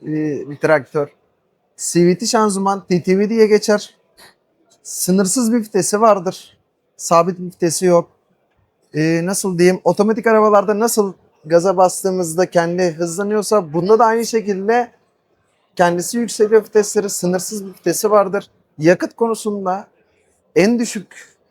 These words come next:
yakıta sahip desem yeri vardır. Çünkü C V T şanzımana sahip olduğu için. Bunun önünde aynı zamanda kaputu dediğimiz kısım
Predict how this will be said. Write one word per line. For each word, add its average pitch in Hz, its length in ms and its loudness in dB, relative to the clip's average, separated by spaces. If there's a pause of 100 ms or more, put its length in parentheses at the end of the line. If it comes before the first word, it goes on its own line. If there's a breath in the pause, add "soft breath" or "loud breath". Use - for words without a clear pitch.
(120)
yakıta 175 400 0
sahip 165 420 2 (200)
desem 190 380 -2
yeri 143 260 2
vardır. 185 500 0 (180)
Çünkü 185 260 -6
C 175 200 2
V 175 60 0
T - 100 -14
şanzımana 170 420 -6
sahip 160 360 -2
olduğu 180 220 0
için. 175 280 -4 (960)
Bunun 185 360 2
önünde 233 360 0
aynı 233 340 2
zamanda 202 600 0 (260)
kaputu 202 440 -2
dediğimiz 208 420 0
kısım 190 380 -4